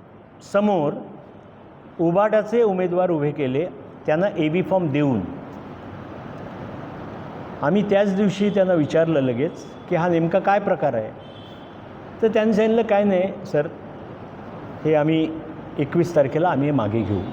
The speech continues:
काही काळजी करू नका, कार्यकर्ते नाराज होऊ नयेत म्हणून आम्ही हे केलेलं आहे, आम्ही मागे घेऊ." अर्थात कसं आहे, शेवटी जेव्हा आघाडी असते तेव्हा एकमेकांवरचा विश्वास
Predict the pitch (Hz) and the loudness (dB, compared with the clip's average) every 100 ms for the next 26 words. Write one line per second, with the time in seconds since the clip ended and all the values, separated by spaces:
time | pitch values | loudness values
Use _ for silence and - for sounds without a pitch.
0 | - - - 127 123 123 123 131 135 131 | -10 -12 -4 -2 2 2 2 0 2 2
1 | 117 135 - - - - - - - - | 0 -4 -6 -14 -14 -14 -14 -12 -10 -2
2 | 139 139 151 151 135 147 131 131 135 127 | 2 4 4 4 2 0 2 2 2 2
3 | 127 127 123 117 120 123 117 113 120 117 | 0 2 0 0 0 0 0 0 -2 -2
4 | 110 110 110 98 120 - - - - - | 0 2 0 0 -4 -8 -12 -16 -18 -16
5 | - - 147 190 214 160 131 107 98 - | -16 -10 -6 -2 2 2 2 0 -2 -4
6 | 160 170 220 220 180 - 196 156 - - | -2 0 0 0 0 4 4 4 -2 -12
7 | - - - - 180 180 202 214 208 165 | -14 -16 -14 2 2 4 4 4 6 4
8 | 156 180 185 180 185 175 175 156 151 165 | 4 4 2 0 -2 -4 -2 0 2 2
9 | 165 - - - - - - - - - | -2 -14 -20 -20 -20 -20 -20 -20 -20 -20
10 | - - 156 160 165 156 165 160 151 160 | -14 -2 -2 2 2 4 4 4 2 2
11 | 135 127 151 151 117 | 2 0 2 2 2